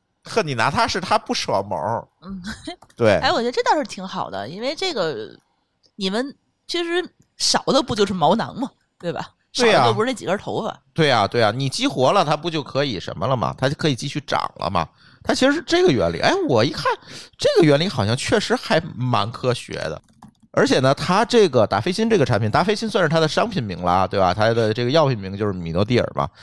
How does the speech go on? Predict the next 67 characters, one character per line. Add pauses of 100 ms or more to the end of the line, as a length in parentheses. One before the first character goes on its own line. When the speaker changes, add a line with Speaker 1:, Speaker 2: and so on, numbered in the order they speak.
(260)
Speaker 1:
它
这
个
商
品
是
分
为
两
款，
这
次
也
给
某
个
老
师
都
寄
了。 (400)
一
款
的
浓
度
是
百
分
之
五，
一
款
的
浓
度
是
百
分
之 (140)
二。 (160)
如
果
你
是
女
生 (140)
要 (120)
解
决
解
决
这
方
面
的
问
题，
你
完
全
可
以
买
那
个， (460)
呃，